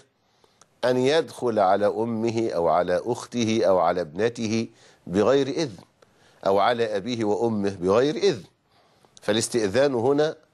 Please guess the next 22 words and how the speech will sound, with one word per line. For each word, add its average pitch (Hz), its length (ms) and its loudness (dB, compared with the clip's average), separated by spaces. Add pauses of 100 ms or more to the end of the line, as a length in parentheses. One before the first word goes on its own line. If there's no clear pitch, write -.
(400)
مطلوب. 120 420 0
حتى 220 360 -2
الأطفال 208 440 2
الذين 180 460 0
لم 170 260 2
يبلغوا 151 340 0
الحلم، 98 420 0 (580)
الأطفال 147 320 2
الصغار 135 540 2
غير 156 300 2
المميزين، 139 880 0 (880)
لهم 180 320 2
أوقات 160 480 0 (600)
لابد 151 560 2
أن 139 240 0
يستأذنوا 123 760 0
فيها، 92 280 -8 (500)
كما 117 240 2
قال 151 240 2
ربنا 123 440 0
في 110 240 -2
أواخر 117 380 2